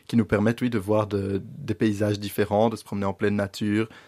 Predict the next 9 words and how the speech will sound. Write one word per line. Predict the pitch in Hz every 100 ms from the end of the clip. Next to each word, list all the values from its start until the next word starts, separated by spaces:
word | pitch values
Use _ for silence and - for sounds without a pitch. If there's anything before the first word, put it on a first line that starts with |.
| -
des | 104
balades | 104 107 -
plutôt | 101 107
culturelles, | 98 110 95 110 104 98 98 101 101
et | -
cetera. | 104 98 107
Donc, | 110 98 - _ _
c'est, | - 104 101 95 - _ _ _ _ _
oui, | 120 120